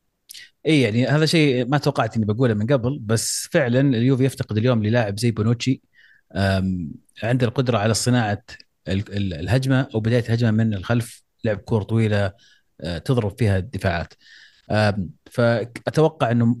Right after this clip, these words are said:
أو مفروض إننا نشوف هذا الدور من، آه، دانيلو، بريمر، ألكساندرو، آه، لكن مو قاعدين نشوفها اليوم. آه، يمكن لو كان في فرصة، لكن السوق تقريبا خلاص على وشك إنه يقفل، لكن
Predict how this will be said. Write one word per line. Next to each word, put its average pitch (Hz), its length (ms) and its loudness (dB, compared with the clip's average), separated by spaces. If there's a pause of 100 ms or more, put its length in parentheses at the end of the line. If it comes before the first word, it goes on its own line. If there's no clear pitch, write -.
(100)
أو 113 120 2
مفروض 143 340 2
إننا 139 200 2
نشوف 131 180 0
هذا 120 220 2
الدور 117 340 0
من، 117 320 2 (300)
آه، 90 260 -4
دانيلو، 113 520 2
بريمر، 113 480 0 (200)
ألكساندرو، 107 640 -2 (720)
آه، 104 280 2
لكن 123 300 0
مو 135 80 4
قاعدين 104 180 0
نشوفها 92 260 -2
اليوم. 85 220 -6 (440)
آه، 69 240 -12
يمكن 82 520 -2
لو 113 200 0
كان 113 340 0
في 98 340 -4 (200)
فرصة، 110 540 -2 (380)
لكن 98 180 -2
السوق 110 240 -2
تقريبا 107 380 0
خلاص 98 400 -2 (240)
على 90 240 0
وشك 113 180 0
إنه 101 100 -2
يقفل، 107 680 -2
لكن 117 340 0